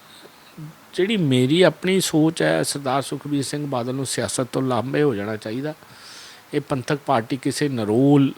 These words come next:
ਪੰਥ ਦੇ ਲੀਡਰ ਦੇ ਹੱਥ, ਜਿਹੜਾ ਸਪਿਰਿਚੁਅਲ ਵੀ ਹੋਵੇ, ਜਿਹੜਾ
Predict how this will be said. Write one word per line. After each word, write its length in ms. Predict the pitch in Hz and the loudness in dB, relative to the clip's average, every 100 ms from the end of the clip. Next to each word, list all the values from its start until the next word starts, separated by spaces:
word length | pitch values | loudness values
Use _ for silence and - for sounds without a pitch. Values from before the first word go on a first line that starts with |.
| - - - - - - - | -12 -20 -20 -20 -20 -20 -2
ਪੰਥ 260 | 113 127 127 | 2 2 2
ਦੇ 160 | 143 127 | 2 2
ਲੀਡਰ 320 | 120 113 123 | 2 2 2
ਦੇ 140 | 131 | 2
ਹੱਥ, 320 | 104 110 - - - | 2 -2 -4 -18 -12
ਜਿਹੜਾ 220 | 101 113 113 | -4 -2 -2
ਸਪਿਰਿਚੁਅਲ 600 | - 151 131 - 143 127 | -2 -4 -4 -2 -2 0
ਵੀ 120 | 113 | 0
ਹੋਵੇ, 440 | 104 107 107 107 | 0 0 0 0
ਜਿਹੜਾ 240 | 107 113 | -2 -4